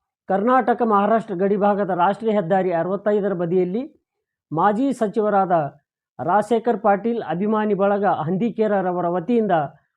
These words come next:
ಆಯೋಜಿಸಿರುವ ಬೃಹತ್ ಅನ್ನದಾಸೋಹ ಕಾರ್ಯಕ್ರಮ ಇತ್ತೀಚೆಗೆ ಆಯೋಜಿಸಲಾಗಿತ್ತು. ಸದರಿ ಅನ್ನದಾಸೋಹ ಕಾರ್ಯಕ್ರಮದಲ್ಲಿ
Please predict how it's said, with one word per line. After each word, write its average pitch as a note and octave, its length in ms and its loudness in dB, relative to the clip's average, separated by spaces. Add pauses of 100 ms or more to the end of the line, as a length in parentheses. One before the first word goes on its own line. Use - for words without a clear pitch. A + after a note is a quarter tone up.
(200)
ಆಯೋಜಿಸಿರುವ G#3+ 800 2
ಬೃಹತ್ A3+ 400 2
ಅನ್ನದಾಸೋಹ G3 640 -2
ಕಾರ್ಯಕ್ರಮ G3+ 520 -2
ಇತ್ತೀಚೆಗೆ F3+ 760 -4 (360)
ಆಯೋಜಿಸಲಾಗಿತ್ತು. G#3 1120 -2 (500)
ಸದರಿ C4+ 360 2
ಅನ್ನದಾಸೋಹ B3 720 2
ಕಾರ್ಯಕ್ರಮದಲ್ಲಿ A3+ 1080 -2